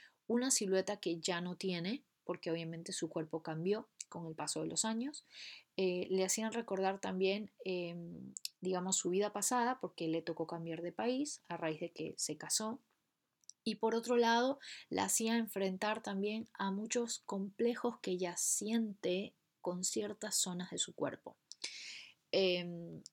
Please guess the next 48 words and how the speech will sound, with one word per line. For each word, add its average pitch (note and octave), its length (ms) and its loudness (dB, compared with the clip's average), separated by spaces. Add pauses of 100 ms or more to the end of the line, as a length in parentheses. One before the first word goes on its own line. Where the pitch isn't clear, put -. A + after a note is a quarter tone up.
(160)
obviamente B3 500 2
es A3+ 100 -6
muy G3+ 180 -2
fuerte, D#3+ 760 -2
es F3 120 -6
como F#3 400 -4
de E3+ 160 -2
pronto G3 360 -4
una G3+ 200 -2
actividad F3 480 -2
que F3+ 120 -6
podría E3+ 360 -2
ser E3+ 260 0
simplemente F3 800 -4
de D#3+ 180 -2
limpieza F#3 720 0
o E3+ 80 0
una E3 240 -4
actividad D#3 480 -2 (360)
para D3+ 160 -4
algunas E3 400 -4
relajante G3 500 -2
porque E3 220 -8
le D#3 80 -4
ponen E3+ 240 -6
un E3+ 120 -8
poco E3 220 -2
de E3 100 0
orden E3 260 -6
a D#3+ 40 -10
su F#3 180 -4
ropa, A3+ 400 -2 (520)
se F#3+ 180 2
convierte G#3+ 560 0
en G3 120 -2
todo G#3+ 160 0
un G3+ 160 -2
reto A#3 520 0 (120)
psicológico G#3+ 1120 0
y G3 80 -4
se F3+ 120 -2
convierte G3+ 440 -2
también G3 420 -2
en F#3 60 -4
una G3 120 -4
especie G3 420 0
de F3 120 0
traba F3 560 -2